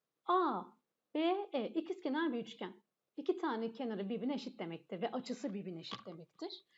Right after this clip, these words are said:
Burası on üç santimetre. A B'miz dokuz santimetre ise A E'miz de dokuz santimetre eder. Benden bütün şeklin çevre uzunluğunu istiyor. Şimdi bakın, çevre uzunluğunu isterken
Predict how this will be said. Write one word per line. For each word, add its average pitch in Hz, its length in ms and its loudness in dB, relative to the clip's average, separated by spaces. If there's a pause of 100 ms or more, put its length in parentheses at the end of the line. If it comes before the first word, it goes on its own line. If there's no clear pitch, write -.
(640)
Burası 381 480 6
on 370 160 2
üç 349 120 4
santimetre. 220 760 -4 (180)
A 247 300 4
B'miz 330 360 4
dokuz 339 260 0
santimetre 339 680 4
ise 370 420 0 (180)
A 262 260 6
E'miz 285 280 8
de 262 60 2
dokuz 226 240 0
santimetre 196 580 -4
eder. 196 220 -10 (360)
Benden 330 400 6
bütün 330 200 2
şeklin 349 320 4
çevre 330 300 2
uzunluğunu 302 340 6
istiyor. 202 400 0 (220)
Şimdi 359 220 4
bakın, 247 180 -2
çevre 214 360 -2
uzunluğunu 277 680 4
isterken 370 580 -2